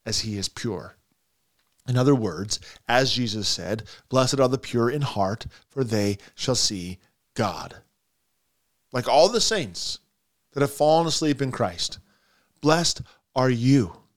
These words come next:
you, dear saint, who are poor in spirit, who have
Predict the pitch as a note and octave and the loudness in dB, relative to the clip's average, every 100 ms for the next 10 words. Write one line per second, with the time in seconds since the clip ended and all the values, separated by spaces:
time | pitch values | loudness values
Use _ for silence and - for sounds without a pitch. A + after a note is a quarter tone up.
0 | _ _ _ _ _ _ B2+ C#3 F#3+ F#3 | _ _ _ _ _ _ -2 4 6 6
1 | A2+ G#2 - A2 G2+ A2+ - - _ _ | 2 -2 -2 -4 -4 -6 -10 -14 _ _
2 | _ _ _ _ _ _ - C3+ B2+ - | _ _ _ _ _ _ -4 0 0 -2
3 | - C#3 C#3+ C#3 - - C#3 G2 - - | 2 4 4 0 -4 -2 -2 -2 -8 -20
4 | _ _ _ _ _ _ _ - C#3+ D3 | _ _ _ _ _ _ _ 2 6 6
5 | C3+ | 4